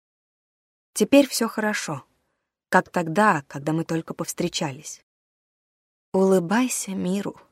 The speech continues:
с легким сердцем советует Грета, когда я сталкиваюсь с нею у бакалейщика. И тем не менее проходит всего два месяца, и улыбка ее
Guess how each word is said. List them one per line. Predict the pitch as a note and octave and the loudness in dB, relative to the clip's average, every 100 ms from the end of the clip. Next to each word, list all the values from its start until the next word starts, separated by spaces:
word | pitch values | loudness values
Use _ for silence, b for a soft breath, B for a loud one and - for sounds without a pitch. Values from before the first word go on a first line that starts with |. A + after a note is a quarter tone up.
| _ _ _ _ | _ _ _ _
с | - | 4
легким | F#3 D3 - C#3+ | 4 4 -8 -8
сердцем | - F#3 - E3+ | -6 -8 -6 -8
советует | - D#3 D3 - C#3+ | -4 -4 -4 -6 -10
Грета, | - F3 G#3+ G#3+ B B B | -4 -4 -2 -6 B B B
когда | F3 E3+ | -2 2
я | D3+ D3+ | 0 0
сталкиваюсь | - G3 - E3+ D#3+ D#3 | -4 -8 -6 -6 -6 -6
с | - | -8
нею | D#3 D3+ D3+ - | -6 -4 -4 -6
у | |
бакалейщика. | D3+ D#3 D3+ C#3 C3 - _ F3+ _ _ _ _ _ _ _ _ - | -8 -6 -6 -6 -8 -14 _ -20 _ _ _ _ _ _ _ _ -2
И | G#3+ | 2
тем | A3+ | 4
не | A#3 | 4
менее | A#3+ D4 C4+ B3+ | 4 2 0 -4
проходит | - F#3+ C#4+ G#3 - | -6 -2 -2 -2 -6
всего | - D#3+ F3 | -6 -2 -2
два | D#3+ G3+ | 2 2
месяца, | A3+ F3+ - - - F#3 _ _ _ | 2 -4 -6 -10 -10 -12 _ _ _
и | D#3 | -2
улыбка | D3 D#3 B3+ _ - | -2 -4 -6 _ -6
ее | G#3 G3+ G3 | -4 -2 -4